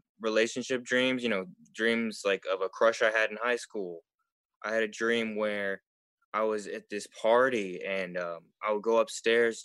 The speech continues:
to where her room was, and, and, or whatever, you know, it's crush. I don't even talk to this person, but I have this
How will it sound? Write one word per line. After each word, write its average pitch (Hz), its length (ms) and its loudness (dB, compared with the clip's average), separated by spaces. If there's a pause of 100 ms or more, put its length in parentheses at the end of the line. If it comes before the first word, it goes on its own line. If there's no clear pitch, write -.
to 95 500 -6
where 101 440 4
her 107 140 2
room 117 280 0
was, 98 180 -2
and, 95 220 -12 (680)
and, 98 400 -4 (460)
or 107 220 4
whatever, 107 400 2
you 107 80 -6
know, 107 160 -4
it's 98 160 -12
crush. 123 260 -4
I 127 160 0
don't 143 280 0
even 120 200 -4
talk 139 240 -2
to 151 80 -6
this 120 160 -8
person, 110 340 -4
but 107 120 -2
I 107 100 -2
have 120 180 -4
this 113 320 -6